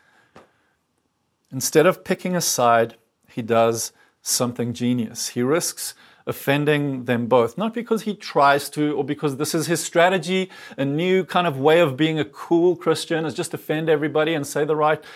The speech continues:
the, the right things or the wrong things at, at certain times. Um, he is actually acting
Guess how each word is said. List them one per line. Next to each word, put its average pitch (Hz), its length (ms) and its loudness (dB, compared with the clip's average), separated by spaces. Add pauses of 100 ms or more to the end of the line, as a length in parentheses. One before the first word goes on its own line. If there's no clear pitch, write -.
(140)
the, 139 120 2
the 131 220 0
right 151 260 4
things 160 240 0
or 160 120 6
the 160 80 2
wrong 147 260 4
things 180 340 -2
at, 135 260 -6
at - 240 -6
certain 151 320 -2
times. 135 520 -4 (420)
Um, 127 360 2
he 165 220 2
is 151 240 4
actually 220 720 -2
acting 160 640 -6